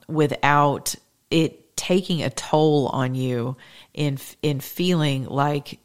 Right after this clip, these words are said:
you just constantly need a bath. Right? And so there's so many other things that matter,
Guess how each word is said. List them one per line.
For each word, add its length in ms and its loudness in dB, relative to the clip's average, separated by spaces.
you 140 -2
just 220 -2
constantly 720 -2
need 460 -2
a 100 -4
bath. 600 -6
Right? 320 4
And 120 -2
so 480 6
there's 280 4
so 200 2
many 200 2
other 200 2
things 560 -2
that 440 0
matter, 560 0